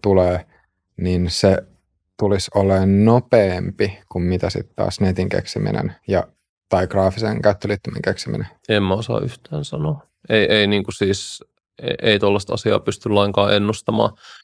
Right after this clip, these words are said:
Speaker 2: Mut mä voin antaa jotain esimerkkejä, niinku, mä annan jonkun esimerkki, ö, varhaisin esimerkki,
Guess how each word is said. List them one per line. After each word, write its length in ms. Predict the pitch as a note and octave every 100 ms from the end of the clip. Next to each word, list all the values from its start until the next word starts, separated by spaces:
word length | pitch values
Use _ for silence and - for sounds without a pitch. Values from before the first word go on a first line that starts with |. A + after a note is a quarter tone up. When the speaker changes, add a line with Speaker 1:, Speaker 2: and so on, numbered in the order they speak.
| _ _ -
Speaker 2:
Mut 140 | A2+
mä 80 | C3
voin 120 | D3
antaa 160 | D#3 D#3
jotain 200 | D3+ -
esimerkkejä, 760 | D#3 - A#2+ G#2+ - - G#2+
niinku, 380 | G#2 G2+ G2 G#2
mä 320 | F2+ - B2 B2+
annan 160 | D3+
jonkun 200 | D#3+ D#3
esimerkki, 380 | - A#2+ A#2+ - A#2+
ö, 380 | - B2 G2 -
varhaisin 480 | D#3 G3 E3 D3 -
esimerkki, 720 | A#2+ - A#2+ A2 A2 - G2+